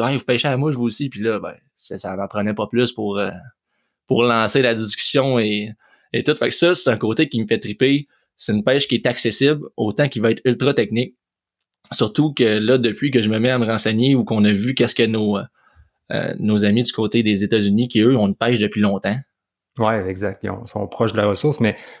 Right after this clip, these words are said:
Speaker 2: euh, ce qui est cool là-dedans, c'est que t'étais, t'étais vraiment proche de ce poisson-là. Fait que c'est clair que pour ton expérience, ça l'a aidé. Euh, t'as, t'as dû apprendre assez rapidement, plus rapidement que si moi, je commence à m'intéresser au bar rayé puis je suis à Montréal,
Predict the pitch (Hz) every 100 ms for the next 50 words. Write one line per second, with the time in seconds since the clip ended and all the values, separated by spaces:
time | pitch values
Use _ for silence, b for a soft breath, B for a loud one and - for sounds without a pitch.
0 | B _ - 117 98 113 - 117 - 143
1 | 131 107 101 120 120 107 - 107 104 -
2 | 104 - 113 104 95 - - 98 107 101
3 | 107 123 127 104 - - 113 120 - 98
4 | - - - 107 113 104 104 117 104 -
5 | 110 120 120 110 - - 107 101 - 104
6 | 107 117 - 107 104 95 107 110 117 101
7 | 101 98 98 _ 107 92 117 110 120 107
8 | - 123 110 - 127 110 107 113 127 160
9 | 147 131 120 120 123 123 104 - 117 113
10 | 117 117 101 101 110 107 107 - 95 -
11 | 113 104 101 101 101 104 - 95 95 92
12 | 101